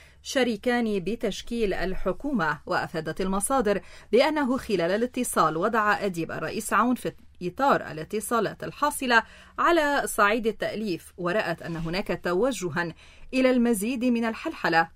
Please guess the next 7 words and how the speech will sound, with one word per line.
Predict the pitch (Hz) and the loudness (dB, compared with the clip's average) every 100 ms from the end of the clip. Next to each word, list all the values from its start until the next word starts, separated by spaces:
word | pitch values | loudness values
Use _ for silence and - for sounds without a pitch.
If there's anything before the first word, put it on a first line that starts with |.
| - | -2
ولكن | 233 185 165 160 | 0 0 -2 -4
عملياً | 185 262 269 262 240 240 _ - - | 0 0 2 2 2 0 _ -20 -6
لم | 170 185 | -2 0
يستجد | 226 254 - 240 254 208 143 - - - - | -2 -2 0 -2 0 -4 -8 -20 -20 -6 0
أي | 269 214 | 2 0
شيء | 175 214 214 180 175 - | -2 -4 -4 -4 -6 -4
ملموس. | 180 170 139 - - | -4 -2 -6 -8 -10